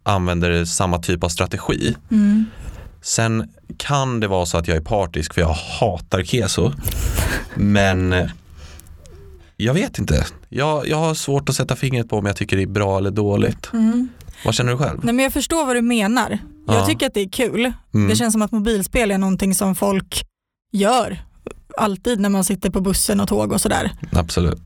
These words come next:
Speaker 2: Eh, men som du säger, det kan kännas lite gjort
Speaker 1: Mm.
Speaker 2: och man kanske borde se över det lite och se om man kan uppdatera det och göra någonting nytt av det. Jag var faktiskt inne och testade de här spelen.
Speaker 1: Ja,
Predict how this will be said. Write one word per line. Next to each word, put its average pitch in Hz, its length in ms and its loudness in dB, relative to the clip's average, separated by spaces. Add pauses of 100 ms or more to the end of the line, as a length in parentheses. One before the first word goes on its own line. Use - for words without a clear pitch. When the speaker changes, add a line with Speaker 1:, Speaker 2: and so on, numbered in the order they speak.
Speaker 2:
Eh, 202 360 2
men 240 160 2
som 240 160 2
du 214 80 0
säger, 208 320 0
det 190 140 0 (200)
kan 269 220 0
kännas 226 300 0
lite 220 180 0
gjort 202 360 0
Speaker 1:
Mm. - 120 2
Speaker 2:
och 185 60 4
man 214 120 4
kanske 214 240 0
borde 220 640 0 (680)
se - 240 0
över 190 240 2
det 196 60 2
lite 196 260 0
och 190 80 0
se 196 160 2
om 190 260 2 (340)
man 208 160 2
kan 196 320 2 (420)
uppdatera 277 540 2
det 190 240 -2
och 220 100 -2
göra 220 140 2
någonting 208 240 2
nytt 269 180 -2
av - 120 0
det. - 100 -4 (260)
Jag 240 120 2
var 247 60 2
faktiskt 262 240 -2
inne 240 140 2
och 233 80 -2
testade 285 380 0
de 202 100 2
här 180 80 0
spelen. - 380 -2
Speaker 1:
Ja, 147 200 2